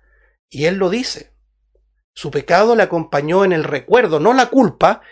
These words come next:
en el recuerdo toda la vida. Claro que sí, hermano, esto es muy importante también aclararlo. Nuestros pecados pasados siempre van a estar en nuestra memoria, tú no lo vas a po-, no lo vas a poder olvidar, pero no la culpa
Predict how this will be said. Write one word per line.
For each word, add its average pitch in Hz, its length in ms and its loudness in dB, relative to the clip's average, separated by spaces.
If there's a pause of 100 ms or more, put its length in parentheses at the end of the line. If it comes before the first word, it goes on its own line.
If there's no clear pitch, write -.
(100)
en 139 160 -4
el 135 120 -2
recuerdo 214 560 0
toda 233 260 -2
la 226 80 -2
vida. 269 320 -2
Claro 339 260 -2
que 294 120 -6
sí, 370 300 -2 (120)
hermano, 233 420 -2
esto 247 200 -4
es 233 80 -8
muy 247 100 -4
importante 247 480 -2
también 247 240 -2
aclararlo. 233 600 -4 (420)
Nuestros 202 380 -2
pecados 233 540 2
pasados 254 420 0
siempre 320 340 -4
van 254 120 -2
a 240 40 -10
estar 240 200 -2
en 240 60 -2
nuestra 233 260 -6
memoria, 233 300 -2
tú 254 100 -4
no 254 80 -2
lo 247 120 -2
vas 233 120 2
a - 40 0
po-, 214 160 -4
no 208 140 0
lo 226 120 2
vas 214 200 0
a 208 60 2
poder 214 220 2
olvidar, 196 540 -2 (680)
pero 143 220 -2
no 139 100 -6
la 180 120 -4
culpa - 480 -10